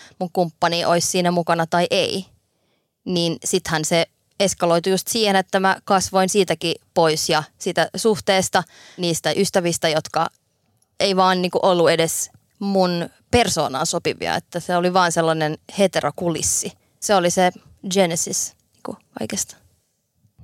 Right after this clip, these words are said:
Tää ilta ja tää kokemus ja tää kohtaaminen ja kohtaamiset, koska täällähän oli tosi paljon ihmisiä tässä tapahtumassa, niin se toi sen, se täysin korvaamaton tunne siitä, että,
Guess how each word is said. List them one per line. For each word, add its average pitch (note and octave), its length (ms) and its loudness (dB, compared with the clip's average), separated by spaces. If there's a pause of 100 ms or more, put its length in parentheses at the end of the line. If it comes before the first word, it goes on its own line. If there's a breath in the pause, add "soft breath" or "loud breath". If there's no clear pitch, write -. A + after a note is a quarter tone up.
(140)
Tää F#3+ 180 2
ilta B3+ 440 4
ja F3+ 120 2
tää F3 200 4
kokemus F3+ 600 0
ja E3+ 80 0
tää D#3+ 200 0
kohtaaminen D#3+ 840 0
ja D#3 100 -6
kohtaamiset, F3 760 0 (120)
koska - 260 -6
täällähän D#3 300 0
oli D#3+ 240 -4 (320)
tosi G3 220 0
paljon F3+ 360 2
ihmisiä - 560 -6
tässä - 320 -8 (140)
tapahtumassa, - 760 -8
niin D#3 360 -4 (1080)
se - 460 0
toi A3+ 280 4
sen, F#3 400 0 (200)
se A3 60 -8
täysin A#3 320 4
korvaamaton D#3 800 2 (200)
tunne D#3+ 320 0
siitä, D#3+ 420 -2
että, C#3+ 280 -2